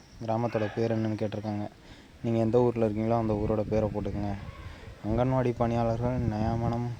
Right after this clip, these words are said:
கோரும் காலி பணியிட குழந்தை மையம் எண். நீங்க இப்ப எந்த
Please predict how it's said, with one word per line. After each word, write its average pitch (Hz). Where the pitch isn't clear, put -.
கோரும் 110
காலி 110
பணியிட 113
குழந்தை 113
மையம் 110
எண். 110
நீங்க 127
இப்ப 123
எந்த 135